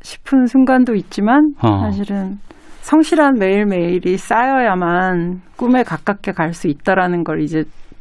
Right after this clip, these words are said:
Speaker 1: 조금 터득할 만한
Speaker 2: <laughs>
Speaker 1: 나이여서
Speaker 2: 예, 예.
Speaker 1: 그런 얘기를 하고 싶었어요.
Speaker 2: 어, 그
Speaker 1: 네.
Speaker 2: 기념 앨범 이름이 흠뻑이잖아요.
Speaker 1: 네.
Speaker 2: 왜 흠뻑인 거예요?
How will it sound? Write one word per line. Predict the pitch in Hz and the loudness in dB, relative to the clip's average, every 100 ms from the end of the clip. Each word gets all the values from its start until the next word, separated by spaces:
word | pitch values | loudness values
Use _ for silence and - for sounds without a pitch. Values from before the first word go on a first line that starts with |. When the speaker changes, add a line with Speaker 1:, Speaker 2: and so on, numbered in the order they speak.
| - | -10
Speaker 1:
조금 | - - 226 202 | -10 -2 -2 -2
터득할 | - 349 349 - 320 | -4 -4 -4 -4 0
만한 | 269 254 220 190 | 2 2 2 2
Speaker 2:
<laughs> | |
Speaker 1:
나이여서 | 147 165 180 175 170 170 165 165 185 175 190 202 | 2 2 4 4 4 4 4 2 0 0 2 4
Speaker 2:
예, | 117 107 92 85 | 4 4 2 -2
예. | 82 - - - - | -8 -12 -18 -16 -2
Speaker 1:
그런 | 247 277 285 | 2 4 4
얘기를 | 214 185 196 214 | 2 -2 -2 0
하고 | 254 233 | -2 -4
싶었어요. | - 202 202 - 170 | -8 -10 -8 -6 -2
Speaker 2:
어, | 104 92 98 | -2 -2 -2
그 | - | -2
Speaker 1:
네. | 107 | 2
Speaker 2:
기념 | 190 208 | 2 4
앨범 | 113 123 196 135 | 0 2 4 4
이름이 | 123 135 127 | 4 4 4
흠뻑이잖아요. | - 247 247 254 143 - 73 73 98 | 4 2 4 0 2 -2 -4 -2 0
Speaker 1:
네. | - 180 80 - 90 | 0 0 -2 -2 2
Speaker 2:
왜 | 104 | 2
흠뻑인 | 127 135 - 92 78 69 | 4 2 2 0 0 -4
거예요? | 64 67 135 107 | -6 -4 -2 -4